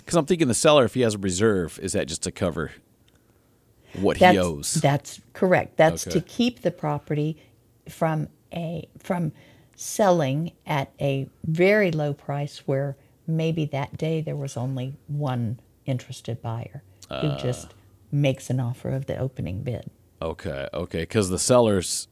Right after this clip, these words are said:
Speaker 1: still on the hook for the
Speaker 2: Mm-hmm.
Speaker 1: difference.
Speaker 2: Mm-hmm.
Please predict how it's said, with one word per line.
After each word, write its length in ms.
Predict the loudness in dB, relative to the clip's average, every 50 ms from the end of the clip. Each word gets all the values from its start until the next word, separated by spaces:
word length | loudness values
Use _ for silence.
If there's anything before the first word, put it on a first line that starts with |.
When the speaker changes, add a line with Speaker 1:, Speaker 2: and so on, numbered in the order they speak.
| _ -6
Speaker 1:
still 580 | -4 -4 -4 0 2 4 6 8 8 8 6
on 180 | 6 4 4 2
the 100 | 0 0
hook 520 | 0 2 2 2 2 0 -2 -8 -16 -20 -20 _ _ _
for 60 | -2
the 300 | 0 2 2 2 2 2
Speaker 2:
Mm-hmm. 100 | 2 4
Speaker 1:
difference. 760 | 4 4 2 2 -2 -4 -6 -8 -8 -8 -10 -10 -8 -8 -8 -6
Speaker 2:
Mm-hmm. 420 | -4 -4 -4 -4 -6 -8 -8 -8